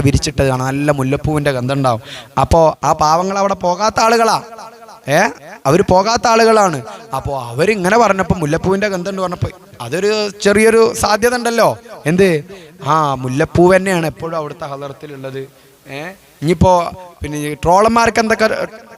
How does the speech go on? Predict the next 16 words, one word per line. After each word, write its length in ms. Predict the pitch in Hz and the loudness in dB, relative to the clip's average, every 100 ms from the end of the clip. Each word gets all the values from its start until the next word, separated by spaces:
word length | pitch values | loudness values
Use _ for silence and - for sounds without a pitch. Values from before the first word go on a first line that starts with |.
| - - - - - - | -20 -20 -20 -20 -20 -8
ട്രോളാ, 280 | 185 185 180 185 185 - - - - _ _ _ _ | -4 -2 -2 -6 -20 -20 -20 -20 -20 _ _ _ _
ട്രോളന്മാർക്ക് 640 | 143 165 202 220 226 226 226 | 2 4 4 4 2 2 2
എന്തൊക്കെ 240 | 214 208 196 | 2 2 4
ട്രോളാ. 240 | 185 175 160 165 | 4 4 4 4
ആ, 20 | 160 147 135 120 - - - 135 | 4 4 2 -2 -8 -16 -10 -4
അപ്പോ 180 | 135 156 151 143 131 151 139 139 | -4 -2 -4 -4 -8 -14 -18 -10
പിന്നെന്താ, 420 | 131 135 131 131 | -8 -6 -6 -6
മൂപ്പര് 380 | 131 139 170 170 156 | -8 -2 0 0 0
പെണ്ണുവേഷത്തിലാ 680 | 147 180 196 190 185 180 170 | 0 2 2 2 -4 -2 -4
കെട്ടി 200 | 143 147 | -4 -8
കിടക്കുന്നത്. 300 | 131 127 139 | -12 -10 -10
കാരണം 180 | 151 143 | -10 -12
മെ-, 120 | 139 143 | -16 -12
മുല്ലപ്പൂ 320 | 143 160 170 208 | -2 0 4 4
ചൂടുന്നത് 420 | 185 185 175 175 160 | 4 0 2 2 4
ആരാ? 140 | 151 | 2